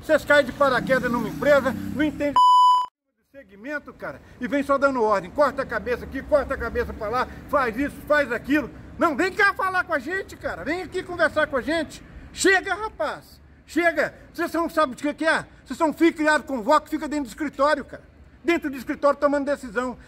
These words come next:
E o trabalhador, no sol quente, sem armamento, com carro desqualificado, passando aí todos os perrengues.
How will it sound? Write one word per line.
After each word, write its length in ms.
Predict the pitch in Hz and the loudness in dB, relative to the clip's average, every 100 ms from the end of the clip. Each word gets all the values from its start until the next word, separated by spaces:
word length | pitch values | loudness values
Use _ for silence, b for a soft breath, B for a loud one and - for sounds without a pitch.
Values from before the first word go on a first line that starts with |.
| B | B
E 60 | 302 | 2
o 60 | |
trabalhador, 800 | 311 330 294 302 277 208 269 214 B B | 4 0 4 4 4 2 0 0 B B
no 200 | 269 311 | -4 -2
sol 240 | 320 294 | 2 2
quente, 320 | - 311 330 - | 2 -2 -2 -4
sem 200 | 320 311 | -2 0
armamento, 580 | 277 262 233 302 311 - | 0 -2 -2 0 0 -2
com 140 | 302 | -8
carro 280 | - 285 233 | -2 -2 -2
desqualificado, 960 | 208 - 277 285 254 - 285 320 311 277 b b b | -6 0 0 0 -6 -2 2 2 -2 -14 b b b
passando 400 | 277 - 302 302 | -2 0 0 2
aí 160 | 294 285 | 2 0
todos 300 | 320 311 254 | -2 -2 -2
os 40 | |
perrengues. 680 | - 247 247 330 330 302 - | -4 0 2 0 -2 -8 -14